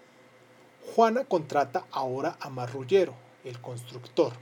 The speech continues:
para que construya y amueble su pastelería. Su precio es de un millón de dólares. Cuando ella le paga, con un cheque contra su cuenta, Marrullero lo deposita en su cuenta en el banco de Avaro.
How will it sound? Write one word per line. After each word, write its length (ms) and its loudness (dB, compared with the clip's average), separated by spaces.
para 200 -8
que 160 -10
construya 640 -4
y 60 -8
amueble 380 -6
su 180 -10
pastelería. 680 -6
Su 220 -4
precio 360 2
es 80 -2
de 80 0
un 100 2
millón 300 -4
de 140 -4
dólares. 540 -10
Cuando 260 -14
ella 140 -6
le 120 0
paga, 340 2
con 160 -8
un 140 -4
cheque 320 -2
contra 520 -8
su 160 -10
cuenta, 460 0
Marrullero 520 0
lo 120 2
deposita 640 -8
en 160 -8
su 220 -6
cuenta 480 -4
en 180 -8
el 100 -6
banco 420 -6
de 140 -8
Avaro. 300 0